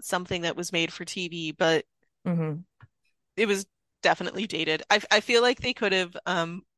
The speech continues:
Speaker 1: <laughs> I actually think an improvement would have been to have just a piece of paper show up on screen and then somebody's hand just rip the paper in half. Like, it has a picture of the
Speaker 2: <laughs>
Speaker 1: Titanic drawn on the paper, and then they just rip the paper in half and then just kinda drop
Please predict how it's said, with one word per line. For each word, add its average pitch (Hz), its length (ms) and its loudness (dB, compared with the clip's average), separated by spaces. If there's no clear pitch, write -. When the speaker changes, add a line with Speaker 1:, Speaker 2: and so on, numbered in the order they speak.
Speaker 1:
<laughs> - 280 -10
I - 60 -2
actually - 380 0
think - 220 -2
an 269 80 0
improvement 196 520 -2
would 202 160 -2
have 175 80 -6
been 170 300 -2
to 156 280 -2
have 175 220 4
just - 300 -2
a 190 60 0
piece - 280 -8
of 175 80 -8
paper 185 440 2
show 196 220 0
up 190 160 4
on 185 160 2
screen 190 360 -2
and 175 140 -4
then 185 140 0
somebody's 175 420 0
hand 175 260 2
just 170 220 -4
rip 170 280 -2
the 190 80 -2
paper 170 340 -2
in 160 100 -2
half. 165 340 2
Like, 165 140 0
it 175 40 -2
has 180 200 4
a 165 100 0
picture 180 560 4
of 170 320 8
the - 80 2
Speaker 2:
<laughs> - 20 0
Speaker 1:
Titanic 180 560 2
drawn 170 220 2
on 175 100 -2
the 170 80 -2
paper, 165 260 -4
and 165 100 -4
then 165 80 -6
they 175 100 0
just 165 280 -6
rip 170 200 -2
the 175 100 -6
paper 160 300 -4
in 165 80 -4
half 165 360 2
and 165 100 -8
then 156 160 -6
just - 160 -10
kinda 170 180 0
drop 180 460 2